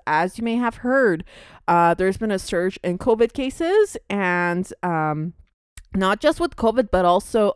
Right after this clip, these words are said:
other illnesses, uh, respiratory illnesses like the common cold and even flu-like symptoms are going around. So please take care of yourself. Please, um, work from home if you can. And,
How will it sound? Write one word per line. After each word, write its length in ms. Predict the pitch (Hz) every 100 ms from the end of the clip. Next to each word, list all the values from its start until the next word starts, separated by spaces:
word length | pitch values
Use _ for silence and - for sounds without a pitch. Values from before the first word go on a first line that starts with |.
| _
other 560 | 170 190 196 190 190 - - - _
illnesses, 920 | 233 269 247 - 190 165 160 165 - - 175
uh, 200 | 156 165
respiratory 500 | 202 - 220 208 202
illnesses 680 | 190 202 214 226 214 208 208
like 220 | 175 165
the 60 | 175
common 420 | 196 180 170 170
cold 500 | - 226 202 208 196
and 180 | 160 160 - - - -
even 240 | 233 214
flu-like 500 | - 208 220 233 233
symptoms 480 | - 233 262 247 247
are 80 | 240
going 320 | 226 240 240
around. 300 | 247 247 247
So 120 | 214
please 360 | - 254 254 -
take 180 | 262
care 200 | - 220
of 60 | 220
yourself. 600 | 220 - 220 202 196 - - - - - -
Please, 800 | - 240 262 262 262 269 - - -
um, 560 | 190 185 175 175 170 - - -
work 260 | 185 269
from 220 | - 403
home 480 | 349 302 285 277 277 - _ _ _ _ _ _
if 260 | 196 240 -
you 80 | 349
can. 400 | - 349 359 427 539 494 _ - - -
And, 720 | 247 254 247 247 240 233 -